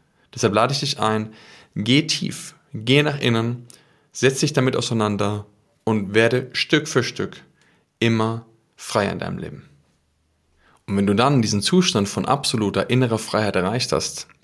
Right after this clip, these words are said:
dann kann ich dir echt versprechen, na, versprechen nicht, aber ist, <laughs> die Chance ist sehr groß, dass du auch einen anderen Menschen treffen wirst oder vielleicht mit dem Menschen, mit dem du jetzt zusammen bist, eine andere Tiefe erreichen wirst. Und zwar, wo du niemanden brauchst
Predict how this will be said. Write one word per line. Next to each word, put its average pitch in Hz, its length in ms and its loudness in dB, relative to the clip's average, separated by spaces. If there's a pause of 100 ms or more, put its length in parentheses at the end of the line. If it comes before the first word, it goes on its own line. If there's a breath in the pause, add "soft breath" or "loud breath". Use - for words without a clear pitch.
(120)
dann 98 80 -2
kann 101 160 0
ich 110 100 -2
dir 95 100 6
echt 120 120 4
versprechen, 113 680 -2 (160)
na, 90 100 -2
versprechen - 540 -4
nicht, 92 180 0
aber 87 280 -2 (120)
ist, - 240 -2
<laughs> 101 100 2
die 139 100 6
Chance 147 400 4
ist - 100 2
sehr 120 160 6
groß, 110 380 4 (540 loud breath)
dass 117 200 2
du - 80 6
auch 110 80 4
einen 120 160 2
anderen 127 280 4
Menschen 123 300 4
treffen 98 340 -2
wirst - 420 0 (880 loud breath)
oder 113 220 4
vielleicht 113 360 4
mit 180 140 4
dem 196 100 6
Menschen, 120 260 4
mit 107 80 2
dem 107 100 2
du 107 60 0
jetzt 107 160 0
zusammen 110 280 0
bist, 104 360 0
eine 107 180 0
andere 117 240 0
Tiefe 139 280 -2
erreichen 95 360 -2
wirst. - 340 -2
Und 107 120 -4
zwar, 107 560 2
wo 104 540 0
du 104 520 -4
niemanden 120 340 6
brauchst 104 560 0